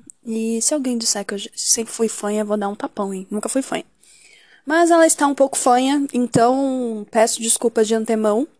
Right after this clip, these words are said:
mas eu achei que seria importante gravar as coisas que, né, que se sucederam ao tribunal depois do dia quatro.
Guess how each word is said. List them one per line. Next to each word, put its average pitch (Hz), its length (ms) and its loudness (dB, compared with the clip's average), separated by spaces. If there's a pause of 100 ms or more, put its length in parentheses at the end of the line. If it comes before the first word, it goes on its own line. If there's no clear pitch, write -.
(540)
mas 214 240 2
eu 214 100 6
achei 220 260 2
que 226 140 -6
seria 220 260 2
importante 247 920 0
gravar 196 460 0
as 185 120 0
coisas 190 380 -2
que, 185 380 -8
né, 190 300 -8 (500)
que 202 100 -16
se 208 140 -6
sucederam 214 680 0
ao 214 120 -4
tribunal 202 480 -2
depois 202 300 -4
do 190 120 -12
dia 190 180 -4
quatro. 233 540 0